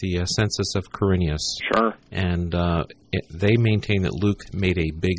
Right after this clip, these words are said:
Speaker 1: blunder on that one. Can
Speaker 2: Oh.
Speaker 1: you, uh, uh, explain to our listening audience why Luke was correct in his, uh, uh, outline of that, um, uh, census?
Speaker 2: Sure. Let's, let, let's, um,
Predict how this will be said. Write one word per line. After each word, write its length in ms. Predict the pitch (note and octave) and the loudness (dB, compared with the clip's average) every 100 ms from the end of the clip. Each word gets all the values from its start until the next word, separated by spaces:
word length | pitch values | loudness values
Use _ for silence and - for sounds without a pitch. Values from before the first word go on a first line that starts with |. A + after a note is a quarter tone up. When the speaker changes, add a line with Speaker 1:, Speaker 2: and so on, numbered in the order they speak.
| F#2 | -6
Speaker 1:
blunder 480 | D#2 F2 E2+ E2+ E2+ | -8 -2 0 0 -2
on 220 | - E2 | -2 -2
that 220 | E2 E2 - | -2 -2 -2
one. 160 | D2+ | -4
Can 180 | F#2+ A2+ | -2 2
Speaker 2:
Oh. 120 | - | 4
Speaker 1:
you, 200 | C#3+ C3 | 4 2
uh, 160 | B2+ B2 - - - | 2 2 -2 -14 -8
uh, 140 | F#2+ - | -6 -4
explain 420 | - - A2 G2+ | -8 -2 0 2
to 100 | G#2+ | 2
our 120 | G#2 | 2
listening 340 | G2+ G2+ G2+ G2+ | 4 0 0 0
audience 340 | G2 G2 F2+ - | 0 2 0 -2
why 200 | G2 F2+ | 0 2
Luke 300 | F2 G2 - | 2 0 0
was 160 | F2+ - | -4 -2
correct 420 | - F#2 F#2+ - | 0 2 2 -2
in 100 | F2+ | -2
his, 360 | F2 F2+ E2+ - | 0 0 -2 -2
uh, 200 | F2 F2 - - - - | 0 -2 -4 -16 -18 -8
uh, 180 | F2+ E2 - - | -6 -6 -8 -4
outline 380 | G2 F2 F#2 F2+ | -2 0 0 0
of 160 | E2 | -2
that, 340 | F2+ F2 - F2+ | -4 -4 -4 -4
um, 280 | F2 E2 E2+ - | -2 -2 -6 -10
uh, 140 | F2 D#2+ | -8 -6
census? 520 | - F#2 - G2 - - - | -4 -4 -4 -8 -6 0 4
Speaker 2:
Sure. 140 | A#3 E3 | 6 6
Let's, 180 | F#3+ - | 2 0
let, 200 | - G#3 - | 0 0 2
let's, 200 | G3+ G#3 - | 2 0 -2
um, 320 | G3+ F#3 F3 | -2 -2 -4